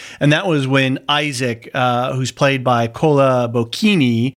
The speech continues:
was raging at the team for not being able to create this cohesion of what they're gonna do.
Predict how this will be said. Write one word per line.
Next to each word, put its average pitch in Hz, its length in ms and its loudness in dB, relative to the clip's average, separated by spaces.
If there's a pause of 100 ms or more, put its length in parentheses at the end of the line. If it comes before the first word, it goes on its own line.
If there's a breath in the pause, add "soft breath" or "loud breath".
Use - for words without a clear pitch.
(640)
was 151 240 2
raging 147 1160 0
at 135 240 -4
the 127 100 -2
team 131 840 0
for 131 560 0
not 139 240 0
being 135 260 2
able 123 180 0
to 117 340 0
create 131 420 -2
this 117 160 -4
cohesion 123 680 0
of 110 100 -2
what 117 140 -2
they're 123 100 -2
gonna 117 320 -2
do. 127 480 -2